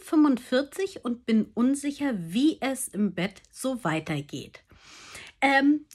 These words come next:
grundsätzlich kann ich dir sagen, du musst nicht verunsichert werden. Ich kann dir nur sagen, es wird besser. Und zwar warum? Man nimmt ein bisschen diesen Druck raus, dass alles perfekt sein muss.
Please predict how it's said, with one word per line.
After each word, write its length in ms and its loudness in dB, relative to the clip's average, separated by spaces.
grundsätzlich 600 0
kann 160 2
ich 120 2
dir 160 0
sagen, 380 4
du 80 -4
musst 380 2
nicht 280 2
verunsichert 720 4
werden. 300 2
Ich 140 -10
kann 220 4
dir 120 4
nur 360 4
sagen, 460 0
es 340 -4
wird 320 -4
besser. 400 0
Und 160 6
zwar 360 2
warum? 480 2
Man 160 2
nimmt 240 4
ein 220 2
bisschen 420 2
diesen 380 0
Druck 400 -2
raus, 260 -2
dass 300 -4
alles 360 0
perfekt 640 -6
sein 320 -6
muss. 220 -12